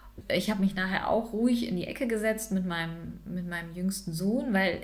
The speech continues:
es war halt so stürmisch, dass man auch sich einfach nur hinsetzen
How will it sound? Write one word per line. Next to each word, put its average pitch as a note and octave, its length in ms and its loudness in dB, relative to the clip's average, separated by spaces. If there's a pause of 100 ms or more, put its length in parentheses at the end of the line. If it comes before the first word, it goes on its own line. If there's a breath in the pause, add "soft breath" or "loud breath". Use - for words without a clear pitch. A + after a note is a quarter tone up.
es - 180 -2
war F3+ 160 4
halt F3+ 160 0
so G3+ 120 -4
stürmisch, G3+ 480 6
dass F3 200 0
man F3 140 0
auch F3 140 -4
sich - 220 -4
einfach E3+ 300 -2
nur E3+ 140 -4
hinsetzen E3 680 -2